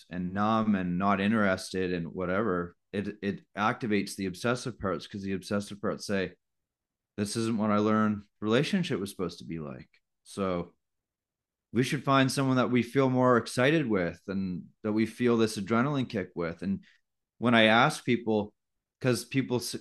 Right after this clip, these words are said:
come to me and say, "Well, I didn't have this in my ra-, last relationship. I,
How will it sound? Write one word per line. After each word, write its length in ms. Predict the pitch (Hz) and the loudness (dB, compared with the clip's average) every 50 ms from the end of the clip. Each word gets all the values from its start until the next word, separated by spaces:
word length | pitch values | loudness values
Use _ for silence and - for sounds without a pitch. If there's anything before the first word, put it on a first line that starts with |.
| - - | -12 -8
come 220 | - 123 110 110 | -4 -2 0 2
to 40 | 110 | 2
me 140 | 110 107 104 | 2 2 2
and 120 | 98 98 - | 2 0 0
say, 340 | - 110 101 95 95 - - _ _ _ _ _ _ _ _ _ _ - | 0 0 2 0 0 -2 -6 _ _ _ _ _ _ _ _ _ _ 0
"Well, 100 | 131 143 | 2 4
I 60 | 143 | 6
didn't 220 | 143 165 180 165 | 6 6 6 4
have 300 | 160 160 165 160 165 151 | 4 2 2 2 2 2
this 200 | 151 147 151 - | 0 -2 -2 -2
in 60 | 139 | -2
my 100 | 135 127 | 0 0
ra-, 280 | 120 123 127 135 135 - - | 2 2 2 2 0 0 0
last 320 | 123 127 131 135 131 - | 0 2 2 2 0 -2
relationship. 760 | 123 117 117 120 139 139 - 139 131 120 - - 95 85 - - | -2 0 2 2 2 0 -2 -6 -6 -6 -6 -6 -6 -6 -4 -2
I, 160 | 104 113 110 | 0 0 0